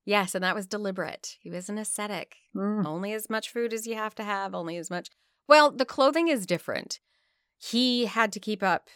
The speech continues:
Speaker 1: the pretense or the appearance. So ride a mule, but wear wonderful clothing.
Speaker 2: Mm.
Speaker 1: Because if you don't, you're not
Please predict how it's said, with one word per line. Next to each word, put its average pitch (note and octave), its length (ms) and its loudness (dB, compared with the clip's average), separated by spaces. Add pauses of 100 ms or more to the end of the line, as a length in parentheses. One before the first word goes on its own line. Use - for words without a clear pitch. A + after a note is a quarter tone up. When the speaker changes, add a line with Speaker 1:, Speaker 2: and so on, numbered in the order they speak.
(120)
Speaker 1:
the F3+ 280 -6
pretense F3+ 680 -4
or D3+ 180 0
the D#3 400 -2
appearance. F3 600 -4
So C#3 520 -4
ride G3 320 4
a A3+ 60 2
mule, G#3 260 -2
but F#3 220 -2
wear E3+ 340 2 (220)
wonderful E3+ 400 -2
clothing. D3 480 -2 (160)
Speaker 2:
Mm. E3+ 320 -4 (160)
Speaker 1:
Because E3 320 -4
if D#3+ 160 -6
you G3+ 80 -8
don't, G#3 540 0 (100)
you're G3+ 240 -6
not G3+ 240 -4